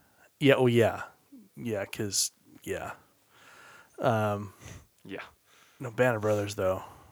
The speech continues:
Speaker 2: It's so good. So good.
Speaker 1: Yeah, uh, I remember, I always remember the part, uh, where the second command is gambling with his guys.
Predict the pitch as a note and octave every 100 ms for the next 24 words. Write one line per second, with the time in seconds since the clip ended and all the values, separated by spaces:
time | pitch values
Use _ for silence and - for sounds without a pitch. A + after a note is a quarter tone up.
0 | - - - F#2+ F2 E2+ E2+ - _ -
1 | - _ _ - - - - _ _ _
2 | _ _ _ _ _ _ _ _ _ _
3 | _ - - A#2+ G2+ C3+ A#2 A2+ - B2+
4 | A#2+ A2+ A2+ C3+ C3 C#3 B2 A#2 A#2 A#2+
5 | B2+ C3+ B2+ A#2+ A2 - A2+ G#2+ G2 _
6 | A#2 G#2+ G#2 G2 G2+ G#2 A2+ A2+ A2 G#2
7 | G2 G2 - _ _ _ - G#2+ G#2 G2
8 | G2 - _ _ - - B2 - B2 -
9 | A2+ G#2+ G2+ F#2+ G#2 G2+ G#2 G#2+ G#2 G#2
10 | G2+ G2 G2 A2 -